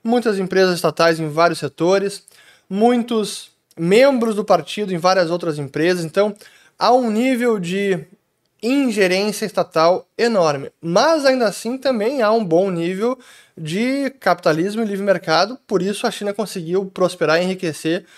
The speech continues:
e tirar milhões de pessoas da pobreza, dezenas de milhões de pessoas da pobreza,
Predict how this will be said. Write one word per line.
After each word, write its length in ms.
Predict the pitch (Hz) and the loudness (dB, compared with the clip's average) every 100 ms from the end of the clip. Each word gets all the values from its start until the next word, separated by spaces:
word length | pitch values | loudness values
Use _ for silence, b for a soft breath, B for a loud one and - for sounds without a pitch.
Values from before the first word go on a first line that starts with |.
| B - | B -10
e 100 | 180 | -6
tirar 300 | 170 160 175 | 0 2 2
milhões 500 | 180 170 156 185 202 | 0 0 4 4 2
de 80 | 208 | -2
pessoas 500 | 220 214 160 165 180 | -4 -4 -2 0 0
da 80 | 185 | -2
pobreza, 440 | 165 139 170 160 | -4 -2 -2 -2
dezenas 540 | 131 123 127 175 190 | -4 -6 -2 0 0
de 60 | 147 | -2
milhões 220 | 139 143 | -6 -8
de 80 | 147 | -6
pessoas 380 | 143 - 151 147 | -8 -4 -4 -2
da 80 | 147 | -4
pobreza, 520 | 151 143 147 175 | -4 -2 -2 -2